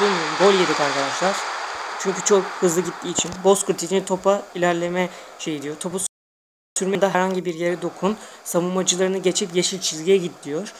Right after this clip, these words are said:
Hemen bunu yapalım istediği gibi. Yapamadım. Ama kaleci kurtardı. Bozkurt topu aldı diyor.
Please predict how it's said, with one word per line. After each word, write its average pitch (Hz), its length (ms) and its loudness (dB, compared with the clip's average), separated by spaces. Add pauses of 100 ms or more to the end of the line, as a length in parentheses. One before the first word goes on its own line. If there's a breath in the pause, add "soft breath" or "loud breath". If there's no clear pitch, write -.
(180 loud breath)
Hemen 180 260 2
bunu 165 140 -2
yapalım 156 460 -4
istediği 147 400 -8
gibi. 156 260 -6 (1200)
Yapamadım. 151 380 -2 (3250)
Ama 196 180 4
kaleci 196 320 4
kurtardı. 175 520 2
Bozkurt 196 340 2
topu 190 200 4
aldı 180 260 2
diyor. 156 300 -8